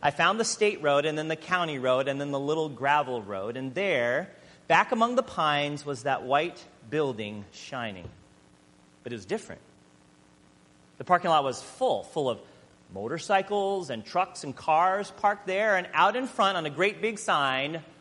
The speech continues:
"Barbecue all you can eat."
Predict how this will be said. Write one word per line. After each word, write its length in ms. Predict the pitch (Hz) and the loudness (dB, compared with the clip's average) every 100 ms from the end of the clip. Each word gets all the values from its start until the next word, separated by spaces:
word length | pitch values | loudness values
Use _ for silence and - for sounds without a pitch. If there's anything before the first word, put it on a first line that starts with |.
| _ _ _ _ 127 | _ _ _ _ -16
"Barbecue 1000 | 110 110 302 311 294 - 226 226 233 240 180 | 4 6 8 6 2 0 2 4 4 4 6
all 360 | 196 226 233 | 6 6 2
you 220 | 196 202 | 0 -4
can 300 | 202 196 185 | -4 -2 -4
eat." 440 | 170 160 110 - | -2 -8 -8 -14